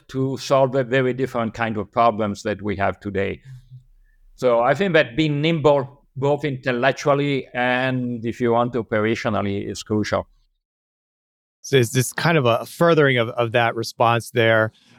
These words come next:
Speaker 2: What challenge would you like to leave the listener from this talk?
Speaker 1: I think is, uh, the challenge is,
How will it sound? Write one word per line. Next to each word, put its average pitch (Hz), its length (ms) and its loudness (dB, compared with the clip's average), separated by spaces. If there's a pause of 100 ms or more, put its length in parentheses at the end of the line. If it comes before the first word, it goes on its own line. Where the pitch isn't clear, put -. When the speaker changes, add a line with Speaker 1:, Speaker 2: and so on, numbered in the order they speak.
(120)
Speaker 2:
What 180 280 2
challenge 147 540 2
would 123 160 2
you 117 160 0
like 117 300 2
to 123 120 -2
leave 127 380 4
the 120 80 2
listener 113 440 2
from 107 600 0
this 117 320 -2
talk? 101 520 -4 (1120)
Speaker 1:
I 170 120 2
think 247 300 -2
is, 180 520 2
uh, 170 120 4
the 160 160 -2
challenge 214 460 0
is, 170 480 0